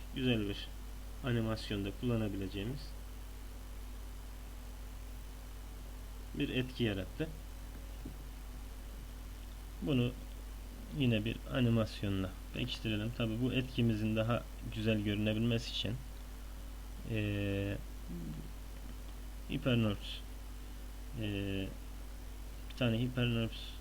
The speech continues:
oluşturup simgemizi, yani bu ortadaki küremizi sürükleyip Hypernerds simgesinin altına bırakıyoruz. Şu an bakalım.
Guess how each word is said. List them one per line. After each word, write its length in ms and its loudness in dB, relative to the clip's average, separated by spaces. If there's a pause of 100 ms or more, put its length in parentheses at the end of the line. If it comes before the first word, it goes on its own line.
(300)
oluşturup 580 4 (1300)
simgemizi, 640 4 (160)
yani 200 0
bu 160 0
ortadaki 420 0 (120)
küremizi 520 0 (260)
sürükleyip 540 0 (760)
Hypernerds 480 0 (1400)
simgesinin 420 4
altına 380 0
bırakıyoruz. 560 0 (800)
Şu 120 4
an 120 8
bakalım. 380 4